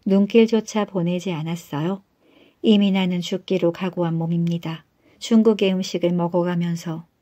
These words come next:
하루라도 더 목숨을 이어갈 생각은 없습니다." 홍당각 씨는 점점 대추 씨처럼 말라갔고 가져간 대추가 다 떨어지자 아무 음식도 먹지 않다가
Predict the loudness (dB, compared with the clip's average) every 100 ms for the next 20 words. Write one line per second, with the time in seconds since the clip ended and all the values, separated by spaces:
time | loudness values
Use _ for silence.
0 | -20 -20 _ _ _ _ _ _ 2 6
1 | 6 4 -2 -4 -2 -2 -2 -4 -4 -2
2 | 0 -2 0 2 4 4 2 2 -2 -2
3 | -2 -2 -2 -4 -6 -4 -4 -4 -8 -10
4 | _ _ _ _ _ _ _ _ 0 4
5 | 4 4 4 2 0 -2 0 0 -2 -2
6 | -2 -4 -4 -4 -6 -4 -4 -2 -6 -2
7 | -4 -2 -4 -2 -2 -2 0 -2 -2 -8
8 | _ -4 -4 -4 _ _ _ -10 0 2
9 | 4 2 2 0 -2 -4 -6 -6 -4 -4
10 | -4 -8 -10 -6 -4 0 0 0 -2 -8
11 | -6 -6 -6 -10 _ _ _ -2 2 6
12 | 6 4 2 0 -4 -2 -2 0 -2 -6
13 | -6 -4 -4 -6 -8 -6 -6 -6 -8